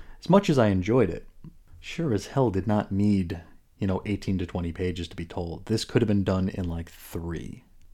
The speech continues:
maybe six pages, but that'd be pushing it. But it's probably not wise to dwell on stuff like that. We don't know what the future holds, so we'll, uh, just put a pin in that, and, um, maybe we'll talk about it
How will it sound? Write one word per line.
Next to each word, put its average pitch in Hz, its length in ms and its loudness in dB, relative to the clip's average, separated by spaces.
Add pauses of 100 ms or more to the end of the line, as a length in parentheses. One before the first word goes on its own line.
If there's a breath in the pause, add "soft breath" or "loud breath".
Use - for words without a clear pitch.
(120)
maybe 135 360 4
six - 420 0
pages, 85 440 -2
but - 160 -8
that'd 98 200 0
be 90 100 -2
pushing - 440 -6
it. - 120 -12 (640)
But 156 180 2
it's - 80 -16
probably 107 420 2
not 107 180 0
wise 101 320 -2
to 110 80 2
dwell 90 320 -4
on 90 140 -8
stuff - 220 -12
like 92 140 -10
that. 90 200 -8
We 98 120 -2
don't 95 240 -4
know 95 140 -2
what 92 220 -4
the 95 80 -14
future 95 360 -8
holds, 87 360 -12
so 87 240 -8
we'll, 92 260 -2
uh, 92 220 -2 (520 loud breath)
just 226 200 6
put 175 120 8
a - 20 2
pin 127 200 6
in 107 80 6
that, 104 240 6
and, 98 240 6
um, 98 400 4 (180)
maybe 92 300 2
we'll 85 380 -2
talk 87 200 -4
about 82 200 -8
it 82 160 -8